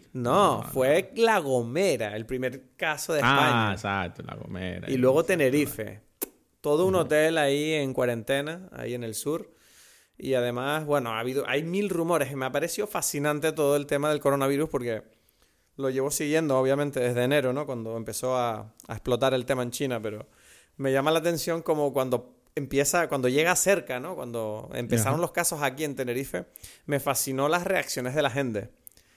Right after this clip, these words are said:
Speaker 2: Ok.
Speaker 1: Como un, un mismo caso, una misma cosa, es interpretada de una forma completamente distinta por cada persona. ¿No te parece,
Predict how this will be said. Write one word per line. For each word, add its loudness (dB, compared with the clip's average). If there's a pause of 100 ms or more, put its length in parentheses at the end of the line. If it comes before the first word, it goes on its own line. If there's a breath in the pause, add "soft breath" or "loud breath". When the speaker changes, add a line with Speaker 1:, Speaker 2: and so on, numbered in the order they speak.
(160 soft breath)
Speaker 2:
Ok. -6
Speaker 1:
Como 6
un, 2
un 4
mismo 2
caso, 2
una -2
misma -2
cosa, 0 (320 loud breath)
es 4 (380)
interpretada 2 (100)
de 2
una 2
forma -2
completamente 0
distinta -2
por -2
cada -2
persona. -4 (140)
¿No -2
te -2
parece, 0